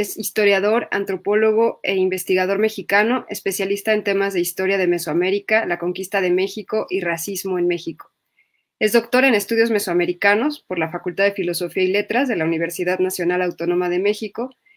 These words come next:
y actualmente es investigador del Instituto de Investigaciones Históricas en la misma universidad y miembro del Sistema Nacional de Investigadores.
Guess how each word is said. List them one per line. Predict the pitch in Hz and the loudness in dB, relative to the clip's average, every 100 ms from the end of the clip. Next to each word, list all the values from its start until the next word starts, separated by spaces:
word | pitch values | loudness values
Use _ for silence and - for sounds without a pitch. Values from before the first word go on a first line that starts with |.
| _ _ _ | _ _ _
y | 190 | -4
actualmente | 185 202 202 202 | 0 2 4 2
es | 208 | 2
investigador | 208 202 190 196 190 196 226 | 2 2 0 0 2 4 4
del | 220 | 2
Instituto | 185 185 180 202 | 0 -2 -4 0
de | 202 | 2
Investigaciones | 190 175 180 175 180 185 185 | 2 0 0 0 0 -2 -2
Históricas | 170 - 190 185 185 190 | -6 -4 -2 -2 -4 -4
en | 160 | -2
la | |
misma | 170 180 180 | -2 0 0
universidad | 175 175 175 196 208 240 - _ _ - | 0 0 -2 0 0 0 -6 _ _ -4
y | 196 | 2
miembro | 214 220 226 | 4 6 4
del | 202 | 4
Sistema | 202 - 202 208 | 0 -2 0 2
Nacional | 190 - 180 180 | 0 0 0 2
de | 185 | 0
Investigadores. | 180 170 - 165 165 175 - - | 0 -4 -6 -4 -6 -8 -12 -20